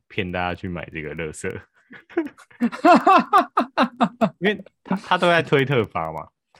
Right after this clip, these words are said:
Speaker 1: 然后
Speaker 2: 对，对，对。
Speaker 1: 他是还，甚至还会说他的公司要采用狗狗币，就他会这样讲。
Speaker 2: 哦。
Speaker 1: 对，然后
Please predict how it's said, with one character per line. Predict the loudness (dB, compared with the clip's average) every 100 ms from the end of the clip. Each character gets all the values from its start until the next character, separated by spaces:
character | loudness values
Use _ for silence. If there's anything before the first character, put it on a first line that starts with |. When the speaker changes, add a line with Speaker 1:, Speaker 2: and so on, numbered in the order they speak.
| _ _
Speaker 1:
然 | -6 0
后 | 2 2
Speaker 2:
对， | 2 0 -4
对， | -10 -12
对。 | -14 -20 -10
Speaker 1:
他 | -2 -2
是 | -2 -6
还， | -2 -2 -2
甚 | -2 -2
至 | -2
还 | -2 -2
会 | -2
说 | -6 -8
他 | -6 -4
的 | -4 -8 -8 -14 -4
公 | -2 -2
司 | -6 -8 -4
要 | -4
采 | -4 -6 -6
用 | -8
狗 | -8 -10
狗 | -10
币， | -10 -12 -12 _ _
就 | -10
他 | -8 -6
会 |
这 | -8
样 | -10 -12
讲。 | -20 _ _ _ _ _ _ _ _ _ _
Speaker 2:
哦。 | -8 -4 -4 -6 -8 -8 -6
Speaker 1:
对， | -2
然 |
后 | 0